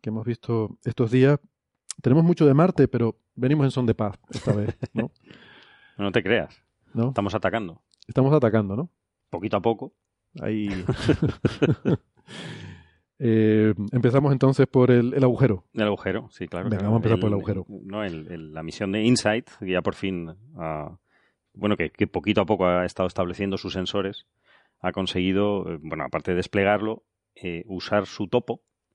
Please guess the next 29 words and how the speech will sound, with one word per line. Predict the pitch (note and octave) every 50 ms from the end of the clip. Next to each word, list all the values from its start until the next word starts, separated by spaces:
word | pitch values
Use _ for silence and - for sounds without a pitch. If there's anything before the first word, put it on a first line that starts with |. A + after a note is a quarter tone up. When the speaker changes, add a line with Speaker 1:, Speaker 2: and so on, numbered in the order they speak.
| _ _ _ _ _ _ -
Speaker 2:
el | F2+ D#2
topo | - F2+ - F#2+ E2+
de, | F2+ F2+
desarrollado | F2+ F2 E2+ F2 - - F2 E2+ F2 F2
por | E2 E2+ E2 E2+
el, | E2 D#2+ D#2 D2 D2 D#2 E2+ _ _ _ _ _ _ _ _ _ _ _ _ _
por | - F#2 D#2+ E2
el, | D2+ D#2+ D#2
el | D#2 D#2 D#2 D2+ D2+ D2+ -
Centro | - G#2+ F#2 F#2+ F#2+
Aeroespacial | F#2 F2 D#2 - - - F#2+ - - F#2+ F#2+
Alemán, | F2 F2 F2 F#2+ G2+ A#2 _ _ _ _ _ _ _ - - - - - _ _ _ _ _ _ _ _
y, | - D3 C3+ C#3+ D3 - _ _ _ _ _ _ _ _ _
eh, | - G#2+ F#2+ F2 E2+ E2 D#2 D2+ D2+ D2+ D2 C#2+ D2 - _ _
a | - G2+ -
través | F#2+ G#2 A2 G2
de | A2+ A2+
su | - - F#2+
penetro-, | - - - F#2+ F#2+ F#2 F2+ - A#2+ B2 B2 A2+ _ _ -
penetómetro, | - G2+ F#2 F2 - C3+ C#3 C3 A2+ G2+ - G#2+ A2+ B2
que | - F#2+
es | F2 - -
un | E2+ D#2+ D#2+
gran | E2 F2+ F#2+ F2 F2
instrumento, | E2+ - - F2+ F2 F2+ F2+ D#2+ - F2+ _ _ _ _ _ _ _ _ _ _ _ _ -
Speaker 1:
Ujú. | A#2 G2 F#2+
Speaker 2:
eh, | G#2+ F#2 E2+ D#2+ D2+ D2+ D#2 D#2 -
ha | F2+ F2+ F#2
dado, | F#2 F#2 F#2 F#2+ F#2+ F#2+ F#2 F2 E2+ E2 E2 D#2 _